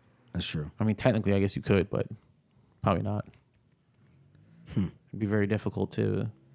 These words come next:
Speaker 2: do all of that.
Speaker 1: Yeah.
Speaker 2: Do all of that.
Speaker 1: You never know.
Speaker 2: There's a nice Mercedes commercial right
Speaker 1: Yeah,
Speaker 2: there.
Speaker 1: or it isn't.
Speaker 2: I'm a big fan of Mercedes.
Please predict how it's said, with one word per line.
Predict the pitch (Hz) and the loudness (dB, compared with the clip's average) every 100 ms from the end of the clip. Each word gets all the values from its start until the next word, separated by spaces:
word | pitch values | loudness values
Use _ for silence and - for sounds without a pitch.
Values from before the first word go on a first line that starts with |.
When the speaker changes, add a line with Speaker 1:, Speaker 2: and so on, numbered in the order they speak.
| - - - - - - - | -20 -20 -20 -20 -20 -16 -8
Speaker 2:
do | 104 110 | -2 2
all | 107 101 | 4 4
of | 98 | 2
that. | 98 101 - - | 2 0 -4 -6
Speaker 1:
Yeah. | 90 87 80 - _ _ _ _ _ _ _ _ - - - - - - - 110 | -2 -2 -6 -14 _ _ _ _ _ _ _ _ -20 -20 -20 -20 -20 -20 -14 0
Speaker 2:
Do | 107 131 | 6 6
all | - 131 131 | 8 8 8
of | |
that. | 127 143 127 110 - - | 8 8 6 4 0 -8
Speaker 1:
You | 98 107 | -2 0
never | 131 131 | 2 2
know. | 131 113 - _ _ | 2 0 -4 _ _
Speaker 2:
There's | 127 139 | 8 10
a | |
nice | 127 98 107 | 10 8 8
Mercedes | 101 104 104 110 | 6 6 6 6
commercial | - 110 110 123 | 6 6 8 8
right | 131 | 8
Speaker 1:
Yeah, | - | 10
Speaker 2:
there. | 143 110 104 - _ _ - | 10 10 6 -4 _ _ -2
Speaker 1:
or | 92 107 | 2 2
it | - 113 127 - - _ _ _ - | 2 2 2 -4 -20 _ _ _ 2
isn't. | 120 104 73 _ _ - | 4 2 -4 _ _ 6
Speaker 2:
I'm | 196 | 10
a | |
big | 247 160 139 | 12 10 8
fan | 131 120 | 8 10
of | 110 | 12
Mercedes. | 107 - 101 98 98 | 10 8 6 8 4